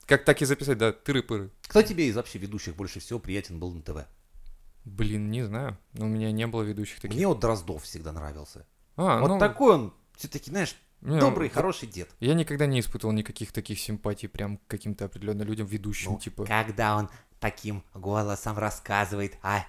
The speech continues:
Speaker 2: лягушках в этом
Speaker 1: <laughs>
Speaker 2: сезоне, это, блядь, я, мне очень нравилось.
Speaker 1: М, не, он вот «Очумелые ручки» прекрасная штука. Раньше.
Speaker 2: А,
Speaker 1: А,
Speaker 2: это
Speaker 1: подож-
Speaker 2: когда Бахметьев в «Пока
Speaker 1: Да.
Speaker 2: все дома», да.
Speaker 1: Да-да-да. И, а,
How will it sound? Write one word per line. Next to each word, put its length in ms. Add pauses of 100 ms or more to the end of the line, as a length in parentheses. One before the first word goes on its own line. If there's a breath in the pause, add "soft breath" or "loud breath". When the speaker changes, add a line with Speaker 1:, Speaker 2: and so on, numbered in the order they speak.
Speaker 2:
лягушках 800
в 60
этом 300
Speaker 1:
<laughs> 0
Speaker 2:
сезоне, 800 (220 soft breath)
это, 200
блядь, 340 (100)
я, 140
мне 200
очень 260
нравилось. 520 (340)
Speaker 1:
М, 400 (240)
не, 220
он 120
вот 200
«Очумелые 480
ручки» 260
прекрасная 480
штука. 300 (400)
Раньше. 380 (680 loud breath)
Speaker 2:
А, 560
Speaker 1:
А, 40
Speaker 2:
это 100
Speaker 1:
подож- 40
Speaker 2:
когда 120
Бахметьев 600
в 100 (100)
«Пока 200
Speaker 1:
Да. 60
Speaker 2:
все 120
дома», 240
да. 120
Speaker 1:
Да-да-да. 460 (180)
И, 600
а, 460